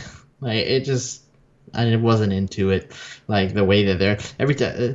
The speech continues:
let, let me put it this way. By the time I was at the end, every time we cut back to them, I was like, "Fuck these guys. I wanna play as the other people." <laughs> Like, I did not give a shit about Kara and Alice by the end of the game.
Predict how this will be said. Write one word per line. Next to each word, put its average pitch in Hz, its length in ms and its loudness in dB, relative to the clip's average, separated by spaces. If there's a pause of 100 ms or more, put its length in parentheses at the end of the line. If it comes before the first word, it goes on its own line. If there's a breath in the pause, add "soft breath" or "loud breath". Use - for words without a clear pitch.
let, - 160 -2
let - 0 -
me 151 120 0
put 151 140 4
it 131 40 -2
this 120 180 2
way. 95 220 0 (260 loud breath)
By 131 80 6
the 131 80 4
time 165 180 2
I 165 100 4
was 151 100 2
at 143 80 -6
the 135 120 -2
end, 127 220 2
every 117 240 0
time 127 380 0
we 113 140 -4 (180)
cut - 220 -4
back 117 240 2
to 120 100 -4
them, 104 300 0
I - 160 -4
was 117 120 0
like, 113 300 0
"Fuck 196 240 0
these 117 220 0
guys. 101 300 0
I 101 60 0
wanna 165 220 2
play 160 200 4
as 127 80 2
the 104 140 -2
other 107 160 -2
people." 90 440 -6 (400 loud breath)
<laughs> - 120 -8 (640 loud breath)
Like, 160 300 0
I 139 100 4
did 135 240 -2
not 131 300 2
give 131 140 0
a 110 80 0
shit - 500 -4 (320 loud breath)
about 131 320 2
Kara 113 340 2
and 104 80 -4
Alice 101 460 -2
by 110 140 0
the 104 120 0
end 104 100 -2
of 101 60 -4
the 101 80 -4
game. 98 280 -2